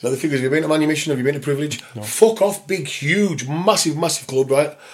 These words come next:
Speaker 1: Pool in the middle and a stage, or it was then, and a, a stage
Speaker 2: Yeah.
Speaker 1: in the middle of the thing.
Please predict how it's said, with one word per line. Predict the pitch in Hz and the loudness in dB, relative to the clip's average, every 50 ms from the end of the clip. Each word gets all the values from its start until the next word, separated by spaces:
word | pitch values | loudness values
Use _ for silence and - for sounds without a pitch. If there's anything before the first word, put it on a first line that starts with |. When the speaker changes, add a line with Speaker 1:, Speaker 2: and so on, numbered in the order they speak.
| - - - - _ | -20 -20 -20 -18 _
Speaker 1:
Pool | - - 170 170 160 | 2 4 6 6 6
in | 165 156 | 6 4
the | 143 | 8
middle | 139 135 135 139 135 | 8 8 8 8 4
and | 123 123 | 4 0
a | 117 - | -2 -2
stage, | - - - 147 143 143 135 - | -6 -2 4 6 6 6 6 4
or | - | -8
it | 98 | -4
was | 101 107 107 95 | -4 -4 -2 -2
then, | 98 98 104 | -4 -6 -4
and | 104 101 | -6 -8
a, | - _ _ - | -10 _ _ -10
a | - | -8
stage | - - 101 131 131 123 123 | -6 0 4 4 4 4 2
Speaker 2:
Yeah. | 120 | -2
Speaker 1:
in | |
the | 120 120 | -2 -2
middle | 120 117 117 | -2 -2 -4
of | 113 | -6
the | 110 107 | -6 -6
thing. | 110 104 101 104 | -8 -8 -8 -10